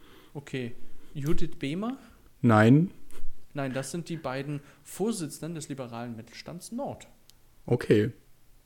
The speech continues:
Speaker 1: Ja.
Speaker 2: Aber ich kenn sie beide
Speaker 1: Marius
Speaker 2: nicht.
Speaker 1: Fricke ist zum Beispiel Friseur mit eigenem Geschäft und Judith Behmer ist Unternehmensberaterin für kleine und mittelständische Textilunternehmen. Sehr spezifisch, wow. Echt,
Speaker 2: Ja.
Speaker 1: echt nicht schlecht.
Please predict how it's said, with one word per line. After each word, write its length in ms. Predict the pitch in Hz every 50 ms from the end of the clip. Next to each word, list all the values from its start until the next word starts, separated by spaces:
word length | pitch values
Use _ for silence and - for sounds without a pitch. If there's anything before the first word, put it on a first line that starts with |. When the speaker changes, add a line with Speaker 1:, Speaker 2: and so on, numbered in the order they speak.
| _ _ _ -
Speaker 1:
Ja. 100 | - 139 143 156
Speaker 2:
Aber 160 | - 113 117
ich 80 | 113 -
kenn 160 | - 123 110
sie 80 | 107
beide 240 | 98 104 101 98 98
Speaker 1:
Marius 200 | 98 98 98 107
Speaker 2:
nicht. 80 | - -
Speaker 1:
Fricke 180 | 165 - -
ist 160 | 214 175 - -
zum 100 | 180 160
Beispiel 300 | 147 151 151 - 165 -
Friseur 420 | - 151 147 - 131 127 123 156
mit 160 | 196 185 -
eigenem 340 | - - 123 120 139 143 147
Geschäft 580 | 165 160 - 131 127 208 240 - - - - -
und 200 | - 160 160 175
Judith 300 | 190 202 196 185 190 -
Behmer 300 | 139 127 123 165 185 175
ist 120 | 156 -
Unternehmensberaterin 960 | 139 - - 196 180 143 120 117 117 - - 113 113 123 123 - 147 160 165
für 120 | - - -
kleine 300 | - - 110 110 113 127
und 100 | 139 123
mittelständische 520 | - - 110 - - 113 117 120 - -
Textilunternehmen. 920 | - - 185 - - - 220 196 170 139 120 - 127 117 113 110 104 98 - - - - - - - - - _ _ _ _ -
Sehr 480 | - - - - - - 151 208 180
spezifisch, 640 | - - - 120 - - 117 110 - 107 110 - -
wow. 380 | - 101 98 135 160 135 - - - _ _ _ _ _ _ _ _ _ _ _ _ _ _ _ _ _
Echt, 220 | - 123 117 110
Speaker 2:
Ja. 180 | 98 92 85 98
Speaker 1:
echt 160 | 104 110 120
nicht 480 | 147 - - - - - - - -
schlecht. 240 | - - 147 - -